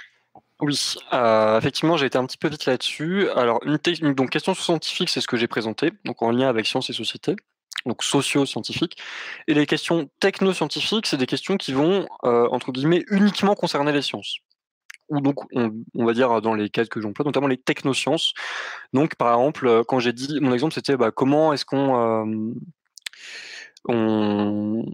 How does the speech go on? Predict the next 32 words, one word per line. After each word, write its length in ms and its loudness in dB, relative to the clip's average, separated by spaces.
on 60 0
envoie 220 2
une 80 2
fusée 260 0
sur 180 2
Mars, 440 0
par 120 -2
exemple. 220 -6
Ben, 360 0
c'est 340 2
des 100 -2
questions, 400 0
il 40 4
y 20 4
a 40 2
de 60 -2
l'ingénierie, 440 0
il 380 2
y 80 6
a 140 6
de 60 0
la 80 2
physique 640 -2
qui 100 -2
est 40 2
en 60 2
jeu, 120 2
et 40 0
cetera. 400 0
Quand 160 0
on 60 4
dit 160 -2